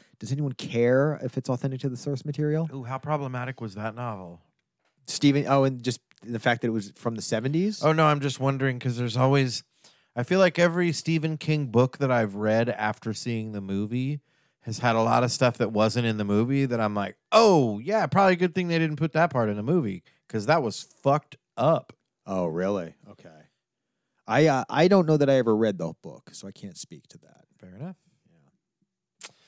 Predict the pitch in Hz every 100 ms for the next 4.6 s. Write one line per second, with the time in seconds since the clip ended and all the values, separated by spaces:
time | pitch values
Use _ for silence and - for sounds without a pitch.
0 | _ _ - _ - 185 294 254 - 113
1 | 135 110 90 82 82 90 95 - 110 -
2 | 117 101 110 - 117 110 - 113 120 110
3 | 101 98 - 98 92 92 - 104 92 92
4 | 92 87 - 76 85